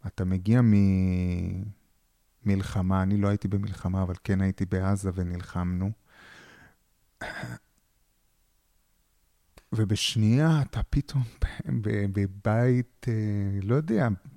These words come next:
אמור להיות הבית שלך, בית מודרני, אוכל,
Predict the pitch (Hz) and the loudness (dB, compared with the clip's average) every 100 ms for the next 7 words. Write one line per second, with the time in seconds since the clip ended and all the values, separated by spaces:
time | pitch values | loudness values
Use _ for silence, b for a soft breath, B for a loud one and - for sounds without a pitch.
0 | - 104 113 117 117 107 95 110 107 - | -4 0 2 4 4 2 2 2 2 0
1 | 139 110 95 _ B B B B B - | 2 2 0 _ B B B B B -4
2 | 98 98 98 92 107 110 117 110 107 120 | 0 0 0 2 4 4 6 4 4 2
3 | 78 117 110 | 0 2 4